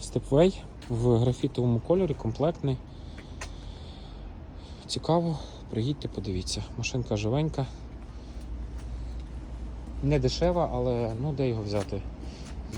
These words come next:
Дешевше, щоб він був гарний, швейцарський, нержавий. Е, ви бачили, під капотом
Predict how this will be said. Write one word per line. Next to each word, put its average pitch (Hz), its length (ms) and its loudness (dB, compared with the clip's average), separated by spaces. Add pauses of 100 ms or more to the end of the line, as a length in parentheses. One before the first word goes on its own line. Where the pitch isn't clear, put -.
(140)
Дешевше, 104 760 2
щоб 95 180 -2
він 104 160 2
був 98 160 0
гарний, 92 340 2
швейцарський, 113 600 0
нержавий. 113 560 2 (120)
Е, 101 200 -2 (1000)
ви 131 120 0
бачили, 110 360 6
під - 120 6
капотом 123 480 2